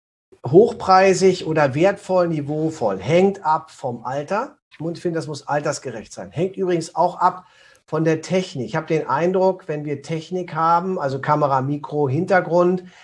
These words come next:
dann ist die Tendenz eher Krawatte weg und es ist eher du statt sie.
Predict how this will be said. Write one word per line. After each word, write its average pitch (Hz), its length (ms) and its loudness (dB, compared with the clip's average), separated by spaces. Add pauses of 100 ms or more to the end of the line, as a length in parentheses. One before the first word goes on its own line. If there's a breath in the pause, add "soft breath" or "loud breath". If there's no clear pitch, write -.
(140 loud breath)
dann 151 160 0
ist 156 120 -6
die 156 100 -4
Tendenz 156 440 -2
eher 151 220 0
Krawatte 139 600 0
weg 185 420 0
und 165 220 -4
es 156 100 -4
ist 151 200 -12
eher 151 180 -2
du 151 300 -2
statt 151 280 -2
sie. 135 420 -2